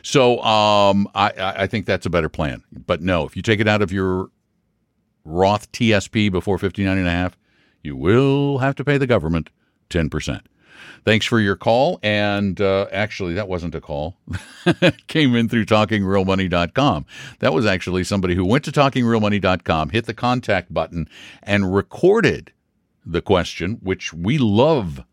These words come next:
We really prefer those to phone calls, but you can use either way. We don't mind, which we give you choices.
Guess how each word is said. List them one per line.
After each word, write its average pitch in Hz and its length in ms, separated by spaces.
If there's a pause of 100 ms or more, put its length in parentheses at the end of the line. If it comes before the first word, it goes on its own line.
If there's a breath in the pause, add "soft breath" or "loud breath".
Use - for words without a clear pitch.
(320)
We 98 140
really 131 280
prefer 131 440
those 87 300
to 82 100
phone 76 240
calls, 73 260
but 190 160
you 208 80
can 202 120
use 120 220
either 90 200
way. 110 160
We 110 120
don't 87 140
mind, 65 220
which 107 180
we 120 140
give 120 160
you 120 100
choices. - 500